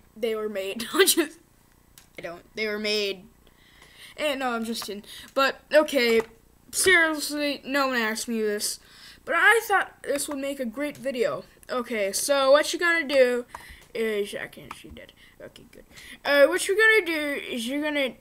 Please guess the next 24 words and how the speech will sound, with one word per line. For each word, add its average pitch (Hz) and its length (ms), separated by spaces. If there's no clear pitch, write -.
download 240 840
a 240 60
thingy, 240 680
and 240 200
then 240 160
what 277 180
you... 311 180
That 254 140
was 254 140
a 233 40
thumbnail, 196 440
by 80 140
the 71 100
way. 190 120
Just, 220 280
just, - 320
okay, 226 440
and 269 400
we're 285 160
gonna 294 240
look 311 140
up 294 340
images. 277 1200
Fourteen. 262 1000